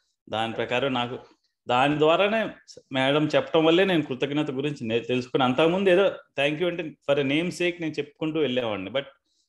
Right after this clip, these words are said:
ఇప్పుడిప్పుడు నాకు అది, దాని,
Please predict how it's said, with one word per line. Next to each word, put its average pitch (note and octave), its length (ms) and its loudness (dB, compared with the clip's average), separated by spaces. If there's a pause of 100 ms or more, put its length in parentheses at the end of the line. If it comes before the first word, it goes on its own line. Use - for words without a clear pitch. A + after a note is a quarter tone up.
ఇప్పుడిప్పుడు G3 440 2
నాకు G3 340 0 (480)
అది, B2 200 -4 (320)
దాని, B2+ 760 2